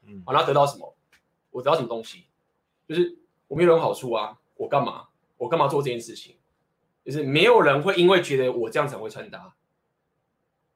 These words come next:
Speaker 2: 然后我也没有得到任何好处，就这样嘛。那因为今天比如说你讲这句话，那我就想说，干，我可不可以从这句话得到好处？
Speaker 1: 对啊。
Speaker 2: 好处很简单啊，就是干，我知道这件事情啦，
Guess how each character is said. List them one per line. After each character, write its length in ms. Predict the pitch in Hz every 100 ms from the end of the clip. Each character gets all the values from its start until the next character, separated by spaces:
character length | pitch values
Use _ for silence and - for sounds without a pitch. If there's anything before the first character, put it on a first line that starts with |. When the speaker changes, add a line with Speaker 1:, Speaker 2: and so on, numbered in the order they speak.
| _ -
Speaker 2:
然 160 | 139
后 540 | 143 220 214 180 - _
我 140 | 151 170
也 120 | 180
没 80 | 170
有 60 |
得 60 | 135
到 120 | 131
任 80 | 143
何 80 | 117
好 140 | 104
处， 260 | - 101 _ _ _ _ _ _ _ _ -
就 100 | 196
这 80 |
样 120 | 226 165
嘛。 240 | 113 - _ _ _
那 140 | - 247
因 100 | 254
为 60 |
今 120 | 247
天 160 | 240 240
比 80 | 143
如 40 |
说 100 | 151
你 60 | 170
讲 160 | 147
这 60 | 117
句 120 | 135
话， 360 | 135 139 - - _ _ _ _ _ _
那 100 | 247
我 80 | 165
就 80 | 196
想 140 | 170
说， 100 | 131
干， 220 | 160 143
我 80 | 113
可 40 |
不 60 | 156
可 60 | 190
以 20 |
从 220 | 147 135
这 160 | 143 151
句 100 | 151
话 120 | 143
得 120 | 117
到 360 | 135 120 - -
好 160 | - -
处？ 300 | - 90 - _ _ _ _ -
Speaker 1:
对 120 | 117
啊。 260 | 98 92 _ _ _ _ _ _ _
Speaker 2:
好 120 | 170
处 60 | 220
很 60 |
简 120 | 220 160
单 120 | 175
啊， 140 | 180
就 80 | 185
是 60 | 185
干， 420 | 220 170 139 139
我 160 | 139 127
知 120 | 190
道 80 | 185
这 100 | 190
件 80 |
事 160 | 180 196
情 180 | 143 123
啦， 300 | 110 117